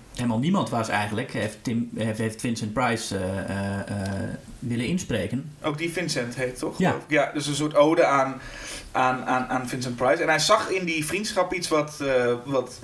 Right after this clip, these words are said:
Speaker 2: Ed Wood had met Bela Lugosi. Bela
Speaker 1: Ja.
Speaker 2: Lugosi die was inmiddels al, al, al niemand meer. In ieder geval, heel veel mensen maken ook de opmerking in de film, "Is hij niet al dood?"
Speaker 1: Ja.
Speaker 2: En nie-, niemand is meer geïnteresseerd in Bela Lugosi. En Ed Wood ziet hem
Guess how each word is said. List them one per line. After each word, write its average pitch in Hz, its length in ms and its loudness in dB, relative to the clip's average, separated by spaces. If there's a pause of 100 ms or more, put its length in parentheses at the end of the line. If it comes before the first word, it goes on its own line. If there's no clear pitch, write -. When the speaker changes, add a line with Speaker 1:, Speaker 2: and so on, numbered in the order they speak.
(460)
Speaker 2:
Ed 156 180 2
Wood 208 200 -4
had 165 220 2
met 143 200 0
Bela 139 200 6
Lugosi. 135 460 2
Bela 151 160 4
Speaker 1:
Ja. 131 100 2
Speaker 2:
Lugosi 147 260 -2
die 123 120 -4
was 117 200 0
inmiddels 127 400 -2
al, 120 280 2
al, 120 360 0
al 120 520 0
niemand 170 320 0
meer. 170 280 4
In 165 60 0
ieder 143 160 0
geval, 120 360 2
heel 156 140 2
veel 156 100 -4
mensen 143 300 0
maken 135 260 2
ook 123 80 -6
de 147 60 -2
opmerking 139 440 0
in 123 60 -2
de 120 60 -6
film, 127 320 -4
"Is 156 220 -4
hij 311 100 -2
niet 294 120 2
al 196 140 2
dood?" 147 380 2 (500)
Speaker 1:
Ja. 131 240 6
Speaker 2:
En 151 260 6
nie-, 175 240 -2
niemand 170 280 0
is 151 120 -4
meer 151 140 -4
geïnteresseerd 147 580 -2
in 175 240 0
Bela 170 200 6
Lugosi. 170 540 4 (680)
En 151 260 6
Ed 151 160 4
Wood 151 180 2
ziet 156 200 -2
hem 135 180 -4